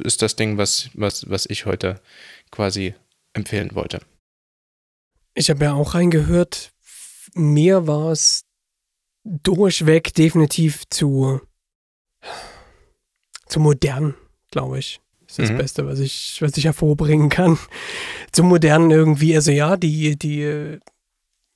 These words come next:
Speaker 2: richtig harte Nu-Metal-Kante ist da sehr, sehr ausgeprägt. Auch die Produktion spricht ebenso, die ist, was den Metal-Teil angeht, sehr präzise,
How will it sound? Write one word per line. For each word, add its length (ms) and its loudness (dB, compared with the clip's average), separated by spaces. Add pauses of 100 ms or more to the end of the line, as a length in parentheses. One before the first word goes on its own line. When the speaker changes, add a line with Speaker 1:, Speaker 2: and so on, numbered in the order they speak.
(120)
Speaker 2:
richtig 960 -4
harte 840 0
Nu-Metal-Kante 800 2
ist 260 -4
da 80 2
sehr, 220 0
sehr 160 -4
ausgeprägt. 800 -6 (800)
Auch 160 -2
die 120 -2
Produktion 800 0
spricht 480 -4
ebenso, 600 2
die 120 -4
ist, 480 -8 (240)
was 220 -4
den 140 -2
Metal-Teil 500 -2
angeht, 340 -2
sehr 440 -4 (1040)
präzise, 880 -2